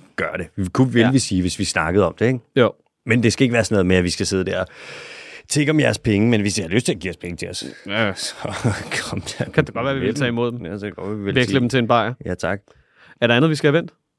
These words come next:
Speaker 1: Mm.
Speaker 2: Plejer vi at sige noget andet til at starte med? Andet end, at, øh, vi kommer til at få et, øh, skide sjovt program i dag.
Speaker 1: Lad mig lige, øh, tage en slurk af min Egekilde Ren Naturkraft med fersken og havtorn med brus,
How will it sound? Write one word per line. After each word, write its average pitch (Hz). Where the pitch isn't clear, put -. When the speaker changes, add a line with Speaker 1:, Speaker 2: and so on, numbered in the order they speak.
Speaker 1:
Mm. 76
Speaker 2:
Plejer 139
vi 143
at 139
sige 156
noget 143
andet 151
til -
at 139
starte 147
med? 156
Andet 139
end, 123
at, 123
øh, 117
vi 135
kommer 123
til 139
at 123
få 139
et, 127
øh, 117
skide 135
sjovt 120
program 117
i 117
dag. 117
Speaker 1:
Lad 90
mig 90
lige, 101
øh, 82
tage 98
en 101
slurk 104
af 104
min 98
Egekilde 101
Ren 98
Naturkraft 101
med 98
fersken 98
og 92
havtorn 98
med 95
brus, 107